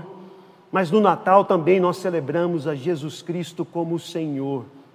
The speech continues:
de todas as coisas. Porque exatamente como foi profetizado, assim aconteceu. Nasceu em Belém da Ju-,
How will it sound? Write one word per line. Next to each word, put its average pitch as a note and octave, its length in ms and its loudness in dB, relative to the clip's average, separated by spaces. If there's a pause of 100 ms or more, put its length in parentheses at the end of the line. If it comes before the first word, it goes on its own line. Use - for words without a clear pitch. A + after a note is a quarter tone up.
de D3+ 120 -10
todas C#3 360 -6
as B2 160 -14
coisas. B2 520 -18 (480)
Porque G3+ 220 -2
exatamente G3 1040 2
como F#3 280 0
foi F#3+ 220 0
profetizado, C3+ 840 -6 (480)
assim F#3 520 -4
aconteceu. C#3+ 680 -8 (600)
Nasceu F#3 500 0
em F3+ 60 4
Belém E3+ 520 2
da D#3+ 120 -2
Ju-, B2 280 -10